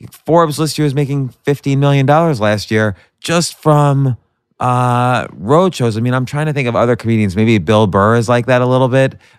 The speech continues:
Uh, there's not that many comics I could think like that, uh, have that, where it's purely they just,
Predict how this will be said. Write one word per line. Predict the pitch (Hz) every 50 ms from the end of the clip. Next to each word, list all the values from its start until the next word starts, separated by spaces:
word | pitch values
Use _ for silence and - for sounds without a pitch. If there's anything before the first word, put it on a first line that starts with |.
| _
Uh, | - - 107 104 104 107 104 107 107 107 107 107 107 101 92 - _ - - _ _
there's | - 113 110
not | 147 156 170
that | - 170 147
many | 156 160 156 156 151 147 147 143 - - - - -
comics | - 123 135 151 151 139 123 -
I | 117 113
could | 98 113 -
think | - 147 151 135
like | 120 98 95
that, | 92 95 92 95 95 95 90 - -
uh, | - 101 98 98 101
have | 107 107 104 98 -
that, | - 113 113 - -
where | 110 117 117 113
it's | 113 113 101 - - _ _ _ _ _
purely | - - 139 139 135 135 123 110
they | 98 85 90 113 117 123 127 127
just, | 113 120 113 - - -